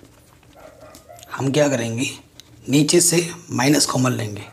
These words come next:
minus common लो। जब minus common लोगे तो minus वाला plus हो जाएगा और plus का minus। ठीक है,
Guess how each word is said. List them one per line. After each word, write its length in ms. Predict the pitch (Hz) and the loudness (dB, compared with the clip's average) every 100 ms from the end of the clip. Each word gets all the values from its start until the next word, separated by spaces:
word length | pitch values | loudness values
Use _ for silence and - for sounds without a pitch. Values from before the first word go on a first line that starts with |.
| - _ _ _ _ _ _ - | -20 _ _ _ _ _ _ -6
minus 260 | 135 139 | -2 -2
common 260 | - 143 139 | 0 0 0
लो। 220 | 131 - - _ - - - - - - | -2 -8 -18 _ -20 -20 -20 -20 -20 -6
जब 80 | 143 | 2
minus 300 | 143 139 143 | 4 4 2
common 200 | - 151 | 2 2
लोगे 200 | 143 143 | 2 2
तो 100 | 143 | 0
minus 340 | 131 135 135 135 | 0 2 0 0
वाला 120 | 127 | -2
plus 320 | - 139 - | 0 -2 2
हो 60 | 151 | 2
जाएगा 280 | 156 139 110 | 2 2 0
और 140 | 107 | -6
plus 280 | - 117 113 | -4 -2 -2
का 140 | - 135 | -2 -4
minus। 540 | 107 101 - - - - _ _ - _ _ _ _ - _ _ _ _ - _ _ _ _ - _ _ _ - - _ _ - _ _ _ _ _ _ _ _ _ - | -4 -6 -6 -6 -10 -16 _ _ -20 _ _ _ _ -20 _ _ _ _ -20 _ _ _ _ -20 _ _ _ -20 -20 _ _ -20 _ _ _ _ _ _ _ _ _ -14
ठीक 200 | - | -6
है, 60 | 180 | -4